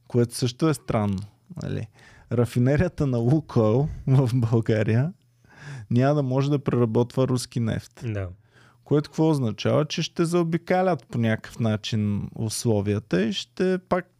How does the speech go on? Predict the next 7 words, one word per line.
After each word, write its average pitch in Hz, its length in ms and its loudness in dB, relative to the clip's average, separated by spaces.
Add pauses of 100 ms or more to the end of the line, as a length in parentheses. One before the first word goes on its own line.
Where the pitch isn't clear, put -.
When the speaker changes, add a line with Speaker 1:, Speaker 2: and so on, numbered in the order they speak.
(120)
Speaker 1:
руски 175 320 -4
нефт 127 260 0
ще - 160 -8
се 117 100 -4
преработва 107 640 -6
вътре, 104 340 -6
но 175 380 -4